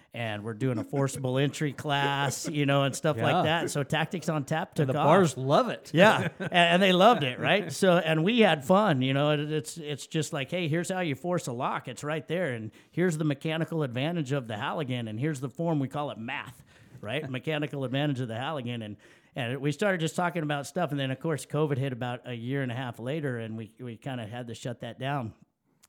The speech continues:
Speaker 1: And, and hence how you and I met,
Speaker 2: Yeah,
Speaker 1: right?
Speaker 2: absolutely.
Speaker 1: So I've got a couple pages on Facebook with, uh, uh, one is Fire Training Toolbox with John Schaefer and, like, four other guys. We write for that. I think we have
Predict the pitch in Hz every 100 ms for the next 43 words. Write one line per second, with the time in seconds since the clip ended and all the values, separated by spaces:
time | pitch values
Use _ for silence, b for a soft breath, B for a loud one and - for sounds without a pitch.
0 | - 151 131 123 113 101 - 127 123 135
1 | 123 135 143 175 110 98 - 110 107 -
2 | _ - 110 - 120 120 98 131 110 110
3 | 123 120 131 117 135 127 117 - 123 117
4 | 117 117 107 - 120 - 135 131 123 110
5 | 120 107 107 113 107 101 120 131 107 -
6 | 120 120 123 113 101 143 135 127 120 127
7 | - 117 95 113 113 107 127 120 135 131
8 | 110 107 107 - 120 117 117 110 110 120
9 | 117 117 113 113 113 113 101 110 127 -
10 | b b b b b - 139 - 104 101